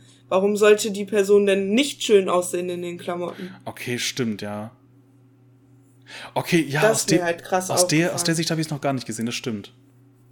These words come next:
Speaker 1: Das ist schon wieder diese scheiß pädagogische Sicht, die ich hab.
Speaker 2: Ja, aber die macht doch Sinn. Die macht doch echt Sinn. Bro, das ist das Problem bei mir irgendwie. Ich hab diese pädagogische Sicht gar nicht. Ich seh halt was,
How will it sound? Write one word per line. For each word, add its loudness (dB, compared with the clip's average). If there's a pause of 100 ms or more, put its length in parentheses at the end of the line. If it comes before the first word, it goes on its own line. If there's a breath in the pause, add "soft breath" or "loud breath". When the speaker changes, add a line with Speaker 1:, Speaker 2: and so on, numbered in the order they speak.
(140)
Speaker 1:
Das -2
ist -6
schon 0
wieder 2
diese -4
scheiß -6
pädagogische -4
Sicht, -14
die -12
ich -8
hab. 2
Speaker 2:
Ja, 6
aber 6
die 2
macht 0
doch -6
Sinn. -4
Die -6
macht -6
doch -6
echt -10
Sinn. -6 (680 loud breath)
Bro, 2
das 2
ist 0
das -2
Problem 2
bei 4
mir 2
irgendwie. 0
Ich -2
hab -2
diese -2
pädagogische -4
Sicht -8
gar -4
nicht. -4
Ich -4
seh 4
halt 2
was, -2